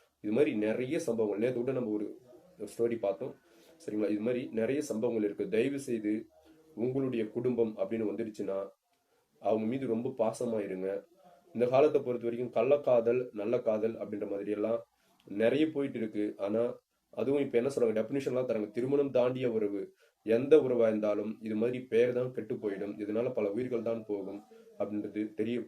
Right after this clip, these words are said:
தெரிஞ்சு வச்சுக்கோங்க. அதோடு மட்டும் இல்லாம ஒண்ணு கணவன் சாவறான் அல்லது குழந்தை இது மாதிரி சாகடிச்சிடாங்க அல்லது மனைவி சாவறாங்க அல்லது ரெண்டு பேருமே தூக்கு போட்டு சாவறாங்க. இது மாதிரி விஷயங்கள் தான் நிறைய நடந்துட்டு இருக்கு. ஆகையினால இதெல்லாம் கைவிட்டுடுங்க. அதாவது செய்யக்கூடிய தவறு வந்து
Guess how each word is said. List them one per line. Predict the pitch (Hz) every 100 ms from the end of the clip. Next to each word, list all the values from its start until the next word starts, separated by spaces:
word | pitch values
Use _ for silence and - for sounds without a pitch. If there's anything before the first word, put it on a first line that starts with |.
| - - - _ _ _ _
தெரிஞ்சு | 131 131 131
வச்சுக்கோங்க. | 110 101 120
அதோடு | 104 127 123
மட்டும் | 113 113
இல்லாம | 113 117
ஒண்ணு | 110 123
கணவன் | - 117 147 139
சாவறான் | 123 110 107 131
அல்லது | 113 117 131
குழந்தை | 113 123
இது | 113 107
மாதிரி | 117
சாகடிச்சிடாங்க | 107 110 107 113 143
அல்லது | 135 139
மனைவி | 113 127 127
சாவறாங்க | 127 98 95 90 82 _ _ _ -
அல்லது | 135 139
ரெண்டு | 135 156
பேருமே | 156 151
தூக்கு | 156 139 120
போட்டு | 113 110
சாவறாங்க. | 104 98 95 107
இது | 117
மாதிரி | 120 110
விஷயங்கள் | 113 143 123 120
தான் | 110
நிறைய | 101 117 120
நடந்துட்டு | 101 117 117 101
இருக்கு. | 95 95 95 - _ _ _
ஆகையினால | 107 117 113 107
இதெல்லாம் | 104 104 113 135
கைவிட்டுடுங்க. | 117 139 127 107 101 98 101 - _ _ _
அதாவது | 110 120 139 127 131 151 - _ _ _ _ _ _ _ _ - _ _ _ _ _ _ -
செய்யக்கூடிய | 131 151 160 131 120
தவறு | - 113 127
வந்து | 113 131